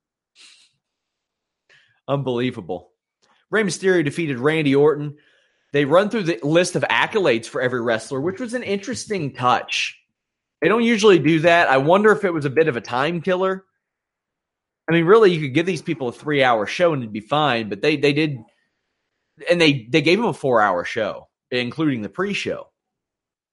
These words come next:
Nakamura and Rusev went nine and a half. Rey Mysterio and Randy Orton went five and a half. This was a very short match, an easy payday for Randy Orton.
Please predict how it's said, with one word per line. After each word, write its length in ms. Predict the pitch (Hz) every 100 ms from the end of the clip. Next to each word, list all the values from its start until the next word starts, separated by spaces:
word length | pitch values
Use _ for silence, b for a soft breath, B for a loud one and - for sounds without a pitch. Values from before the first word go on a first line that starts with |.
| _ _ _ _ _ _
Nakamura 440 | 185 226 190 220 196
and 80 | 170
Rusev 360 | 214 - 156
went 200 | 147 135
nine 200 | 147 165
and 100 | 143
a 40 | 113
half. 420 | 156 180 139 - _ _ _ -
Rey 80 | 170
Mysterio 400 | 214 - 208 208
and 80 | 165
Randy 220 | 190 175
Orton 240 | 196 208
went 180 | 170 -
five 400 | - 151 170 240
and 80 | 139
a 60 | 120
half. 260 | 117 80
This 180 | 233 277
was 120 | 175
a 100 | 135
very 460 | 104 92 160 220 -
short 360 | - 117 92
match, 280 | 101 85 82
an 120 | 139 185
easy 440 | 262 311 311 269
payday 400 | 180 175 143 123
for 140 | 117 117
Randy 320 | 113 107 101
Orton. 280 | 95 67